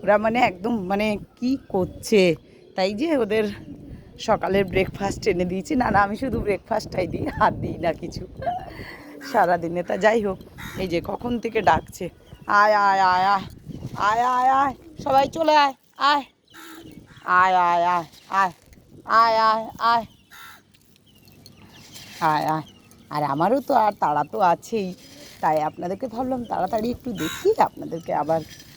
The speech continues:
আহ, নিয়ে চলে যাব নিচে। তা চলুন,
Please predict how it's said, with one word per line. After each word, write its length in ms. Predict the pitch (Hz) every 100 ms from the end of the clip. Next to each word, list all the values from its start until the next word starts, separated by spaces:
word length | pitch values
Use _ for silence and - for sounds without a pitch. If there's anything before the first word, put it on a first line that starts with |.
| - -
আহ, 160 | 165
নিয়ে 320 | 160 190 202
চলে 280 | 190 202 180
যাব 320 | 175 160 254
নিচে। 420 | 392 254 233 190 147 135 - - -
তা 80 | 170
চলুন, 440 | - 294 226